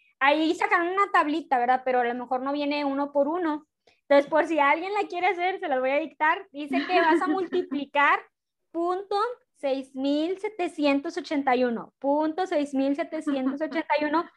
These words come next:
Speaker 1: por tus
Speaker 2: Ok.
Speaker 1: años de servicio, ya es, y después lo vas a restar menos punto cero cero siete nueve.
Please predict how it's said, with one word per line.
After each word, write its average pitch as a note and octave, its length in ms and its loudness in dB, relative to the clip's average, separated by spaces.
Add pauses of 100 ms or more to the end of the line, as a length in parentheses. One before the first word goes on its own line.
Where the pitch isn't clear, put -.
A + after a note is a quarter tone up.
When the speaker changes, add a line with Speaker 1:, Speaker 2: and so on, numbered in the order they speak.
(220)
Speaker 1:
por D#4+ 200 6
tus D#4 200 0
Speaker 2:
Ok. E4+ 100 2
Speaker 1:
años E4 260 4
de G4 120 4
servicio, E4+ 680 0 (680)
ya D4+ 260 4
es, F4 220 -2
y F4+ 420 2
después D4+ 400 0
lo F4 120 2
vas F#4 240 2
a F#4+ 60 2
restar F#4 580 0 (140)
menos E4 640 -4
punto D#4 400 -2
cero D4+ 440 0
cero D#4+ 460 0
siete B3+ 420 -4
nueve. F#3 340 -10